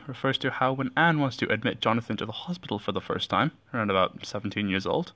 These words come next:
the doctors and staff tell her to make the police bring him in if he's dangerous.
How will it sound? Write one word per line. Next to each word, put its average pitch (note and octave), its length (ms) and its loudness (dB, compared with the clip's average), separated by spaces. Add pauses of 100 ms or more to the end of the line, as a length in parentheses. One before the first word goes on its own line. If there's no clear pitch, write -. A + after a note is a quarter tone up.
(460)
the E3 100 -2
doctors D#3+ 480 2
and A#2 120 -2
staff E3 360 2
tell - 180 0
her A2+ 160 -2
to - 180 -8
make A#2+ 200 -2
the - 80 0
police F#3 280 4
bring A2 220 0
him G2 100 0
in B2 240 0
if B2+ 180 -10
he's G2 180 -4
dangerous. - 500 -2